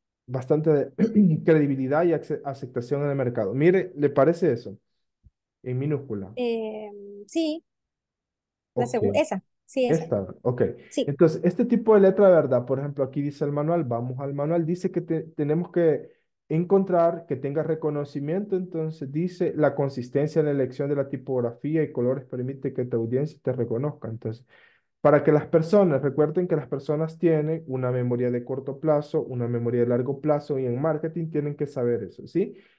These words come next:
Speaker 1: Si usted quiere conquistar a un nicho, a una audiencia, a un segmento, a un clúster, a una comunidad, a un distrito de clientes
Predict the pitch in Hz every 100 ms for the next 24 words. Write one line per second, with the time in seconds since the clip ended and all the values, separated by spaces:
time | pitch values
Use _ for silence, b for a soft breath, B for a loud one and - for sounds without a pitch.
0 | B - 151 185 180 190 185 180 160 160
1 | 147 - 175 220 277 - - _ - 156
2 | 160 160 170 175 135 110 127 135 147 143
3 | 139 147 160 160 - - - 123 131 139
4 | 139 127 135 156 156 110 - 123 135 -
5 | 143 151 156 104 95 - b b 123 123
6 | 143 147 147 135 127 127 139 143 135 139
7 | 143 - - 156 160 135 113 113 - 170
8 | 165 156 175 175 180